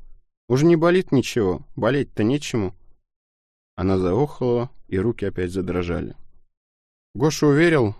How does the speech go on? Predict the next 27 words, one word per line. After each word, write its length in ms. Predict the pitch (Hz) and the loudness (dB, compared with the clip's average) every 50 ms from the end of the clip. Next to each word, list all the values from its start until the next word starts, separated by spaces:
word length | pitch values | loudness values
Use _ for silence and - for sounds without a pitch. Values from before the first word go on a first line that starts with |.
| - - - | -16 -20 -20
что 160 | - - 113 | -10 -10 -8
сегодня 400 | - - 120 127 143 139 131 123 | -2 0 2 4 4 6 4 4
же 140 | 113 120 120 | 4 4 4
вечером 420 | 127 139 - - - 120 113 113 | 2 2 -2 -2 0 0 0 2
зайдёт 340 | 101 104 107 107 120 127 - | 2 2 2 2 0 -2 -2
к 80 | - - | -2 -2
ним 100 | 110 104 | -2 -2
участковый 580 | 95 - - - - - 143 151 156 147 131 | -2 -4 -10 -14 -4 0 2 2 2 2 0
и 160 | - - 95 98 | -2 -4 -8 -8
совсем 680 | - - - 85 - - - - - 104 123 139 131 - | -8 -8 -8 -10 -10 -10 -8 -2 0 0 2 2 0 -2
разберётся. 840 | - 104 104 104 95 95 87 85 71 69 69 - - - - - - - - - - _ _ _ _ _ _ _ _ _ _ _ _ _ _ _ _ _ | -6 -10 -10 -6 -4 -4 -4 -4 -6 -8 -10 -12 -18 -16 -18 -18 -18 -20 -20 -20 -20 _ _ _ _ _ _ _ _ _ _ _ _ _ _ _ _ _
«А 80 | 90 | -2
мне 260 | 92 90 87 110 190 | 0 2 2 2 2
сказали, 560 | 196 - - 143 117 107 104 90 90 82 82 - - - - - _ _ _ _ | 0 0 0 0 2 2 0 -2 -2 -6 -12 -16 -20 -20 -20 -20 _ _ _ _
к 60 | 87 | -4
вам». 380 | 82 87 98 101 95 92 - - - - - - _ _ _ _ _ _ _ _ _ _ _ _ _ | 0 2 2 2 2 0 -4 -10 -18 -20 -20 -20 _ _ _ _ _ _ _ _ _ _ _ _ _
«Вот», — 420 | - - 113 120 120 - - - - - - - - - _ _ _ _ | 0 4 6 6 4 4 0 -16 -16 -16 -16 -16 -18 -20 _ _ _ _
достала 420 | - 85 - - 98 98 95 87 82 | -10 -10 -8 -4 -4 -2 -2 -2 -4
тетрадный 420 | - - - - 95 90 92 90 | -6 -6 -4 -4 -2 0 -2 -2
листок, 400 | 90 85 - - 98 - - - - - - - _ _ _ _ _ | -2 -4 -4 -6 -6 -6 -8 -18 -20 -20 -20 -20 _ _ _ _ _
«вот, 440 | 143 113 110 110 104 - - - - - - - | 2 4 4 4 4 0 -8 -20 -18 -20 -14 -4
я 180 | - 95 104 113 | -2 0 0 2
тут 160 | - 170 143 | 0 -2 -2
записала. 720 | 147 151 147 160 156 - - 95 87 85 82 73 - - - - - - - _ _ _ _ | -2 -4 -4 -4 -6 -2 -2 -2 -2 -2 -4 -6 -10 -12 -16 -20 -20 -20 -20 _ _ _ _
Жарков 480 | - 101 98 92 80 - 143 190 196 175 | 0 0 0 0 2 4 4 4 4 2
Георгий 540 | 113 98 98 101 127 151 160 156 147 165 | 0 2 4 4 4 4 2 0 -2 -4
Фёдорович. 880 | 156 - - 104 101 101 104 95 98 98 98 95 95 92 - - - - | -6 -4 -2 0 2 2 2 2 2 0 0 0 -2 -6 -8 -14 -20 -20